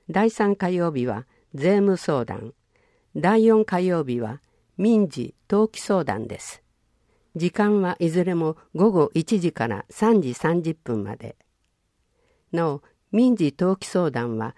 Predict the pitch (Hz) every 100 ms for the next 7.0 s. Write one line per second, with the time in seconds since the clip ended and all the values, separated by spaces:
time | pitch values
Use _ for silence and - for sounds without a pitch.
0 | _ - 165 220 240 214 208 202 165 139
1 | 113 113 - 127 123 117 113 - - _
2 | _ _ _ _ _ _ 185 190 190 180
3 | 160 - 160 160 220 185 120 - 90 -
4 | - _ _ _ _ _ _ _ _ -
5 | - 151 - 143 135 _ _ - 160 208
6 | 226 214 196 190 196 185 139 123 120